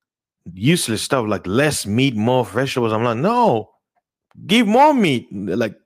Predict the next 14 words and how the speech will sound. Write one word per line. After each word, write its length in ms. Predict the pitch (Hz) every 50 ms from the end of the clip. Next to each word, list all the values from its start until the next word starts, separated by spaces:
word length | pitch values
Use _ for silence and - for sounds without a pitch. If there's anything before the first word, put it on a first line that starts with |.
| _ -
g-, 160 | - - - - - - - - - - -
g-, 140 | 139 131 _ _ _ - 139
how 180 | - 160 202 220
about 260 | 208 226 202 175 160
just 200 | 170 170 143 147
giving 240 | 175 165 151 135 117
sardine, 540 | - - 98 92 98 98 107 120 135 131
fish, 480 | 113 - - 131 151 156 143 - - -
stuff 280 | - - 151 147 - 147
like 180 | 143 135 123
that, 300 | 147 151 156 151 _ -
tuna, 560 | - 135 139 147 147 147 151 156 160 165 160 -
you 100 | 123 113
know? 220 | 120 135 156 -